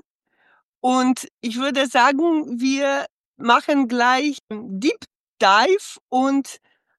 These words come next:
eine kurze Frage. Was hat eigentlich Schlagfertigkeit mit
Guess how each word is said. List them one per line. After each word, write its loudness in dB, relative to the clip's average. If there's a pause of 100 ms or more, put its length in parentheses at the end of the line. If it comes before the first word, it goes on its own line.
(300)
eine 2
kurze -4
Frage. 0
Was 2
hat 0
eigentlich 0
Schlagfertigkeit 0
mit 0